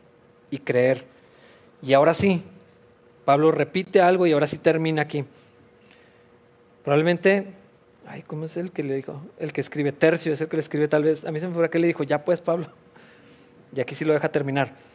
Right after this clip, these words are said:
"Toda la gloria sea para el único sabio Dios, eternamente, por medio de Jesucristo. Amén."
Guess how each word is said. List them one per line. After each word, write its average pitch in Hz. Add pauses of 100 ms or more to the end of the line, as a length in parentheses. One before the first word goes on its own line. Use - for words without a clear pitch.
(260)
"Toda 196
la 196
gloria 175
sea 180
para 160
el 143
único 208
sabio 170
Dios, 156 (340)
eternamente, 165 (280)
por 147
medio 151
de 160
Jesucristo. 147 (880)
Amén." 135